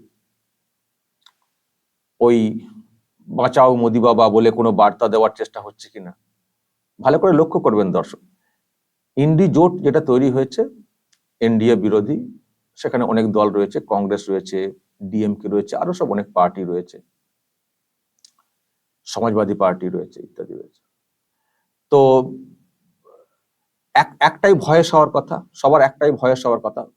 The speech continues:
বলছেন ওনারা, "একসঙ্গে লড়বো, একসঙ্গে লড়বো", সবার একটাই ভয়েস হওয়ার কথা। তো যখন দেখা যাচ্ছে যে বেশিরভাগ অংশ এই, এই বৈঠকে বয়কট করছে, সেখানে কে কে যাচ্ছেন? এই রাজ্যের মুখ্যমন্ত্রী যাচ্ছেন,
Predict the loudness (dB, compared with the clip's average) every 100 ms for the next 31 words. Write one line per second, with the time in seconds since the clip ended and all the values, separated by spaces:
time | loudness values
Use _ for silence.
0 | 0 2 4 2 2 2 2 0 -2 2
1 | 2 2 0 -4 -10 -8 -8 -12 -6 -2
2 | -2 -2 -6 -8 -10 -14 -18 _ _ _
3 | _ _ _ _ _ _ _ _ -2 2
4 | 2 4 4 2 2 2 2 0 -12 -20
5 | _ _ _ _ _ _ _ -6 -2 2
6 | 4 4 4 2 2 4 4 4 0 -8
7 | 0 2 2 -2 2 4 4 0 2 2
8 | 2 0 4 2 2 0 -2 -6 -6 -16
9 | -18 _ _ _ _ _ _ -8 -6 -2
10 | 2 4 2 -2 -10 -18 -6 0 2 2
11 | 2 -2 -2 -4 -16 _ _ _ _ _
12 | 0 2 2 0 0 -2 -2 0 0 0
13 | -2 -6